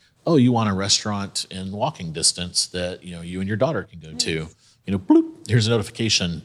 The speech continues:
Have you, you know, think about this." So I think it'll, it'll kind of almost be like a mind reading is kinda like where it'll go. The predictive models will get so good that, and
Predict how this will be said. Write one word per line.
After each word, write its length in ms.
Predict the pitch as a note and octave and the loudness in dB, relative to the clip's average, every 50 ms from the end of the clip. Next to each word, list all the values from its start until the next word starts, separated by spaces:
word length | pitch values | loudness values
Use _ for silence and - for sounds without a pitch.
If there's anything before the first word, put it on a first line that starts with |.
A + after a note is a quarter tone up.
| - - - | -14 -16 -12
Have 100 | G#2 G2 | -8 -6
you, 240 | F#2+ G2+ G2 F#2 F#2 | -4 -4 -4 -4 -6
you 80 | - F#2+ | -8 -10
know, 100 | F2 D#2 | -10 -10
think 240 | - - - F3 G3 | -6 -4 -2 0 2
about 220 | E3+ F3 E3 B2 | 2 2 2 0
this." 200 | C3+ D3 G#2 - | 0 0 2 2
So 340 | - - - - G2 F#2 E2 - | 2 0 0 -2 -2 -2 -2 0
I 80 | - | 0
think 120 | A2 D#3 F#3 | 2 4 4
it'll, 320 | E3+ B2+ G#2 F2+ F2+ - _ _ _ _ _ _ - | 4 4 2 0 -2 -6 _ _ _ _ _ _ -2
it'll 240 | A#2 G#2+ G2+ F#2+ | 0 2 2 2
kind 220 | F2+ - C3 A#2+ A2 | 2 0 0 0 0
of 180 | G2+ F2 - - | 0 -4 -6 -6
almost 320 | A#2 A#2+ B2+ C3+ B2 - | -4 0 2 2 2 2
be 100 | - A#2+ | 2 2
like 160 | A2+ G2 F2 | 2 2 0
a 40 | F#2 | -2
mind 300 | F2+ F2+ F#2 G2 F#2+ F2+ | -2 -2 0 0 -2 -2
reading 340 | F2 E2 E2 E2 E2 E2+ E2+ - - | -4 -6 -6 -6 -8 -8 -10 -12 -12
is 120 | B2+ G2+ | -8 -8
kinda 180 | - - G2+ F#2 | -6 -4 -4 -4
like 180 | F2+ F2 - - | -2 -4 -4 -6
where 200 | F2 F2 F2 E2+ | -6 -4 -4 -4
it'll 120 | E2 E2 | -4 -4
go. 200 | D#2 F2 E2+ E2+ | -6 -6 -8 -8
The 80 | D#2 D#2+ | -10 -6
predictive 480 | - - A2+ A2 G#2+ A2 - F2+ D#2+ | -2 0 0 0 0 -2 -4 -6 -4
models 420 | F#2+ F2 F2+ F#2+ F2+ E2+ D#2+ - - | 0 0 0 0 0 -2 -4 -6 -6
will 80 | F#2+ | -6
get 160 | E2 F2+ - | -8 -2 0
so 200 | - - - E2+ | 0 0 0 -2
good 340 | D#2+ D#2+ E2+ E2+ E2 D#2+ D#2 | -4 -6 -6 -6 -6 -6 -6
that, 160 | E2+ E2+ E2+ _ _ _ _ _ _ _ - - _ _ _ _ - - | -8 -8 -8 _ _ _ _ _ _ _ -20 -20 _ _ _ _ -12 -8
and 220 | F#3+ F3+ - D#3+ | -4 -4 -4 -4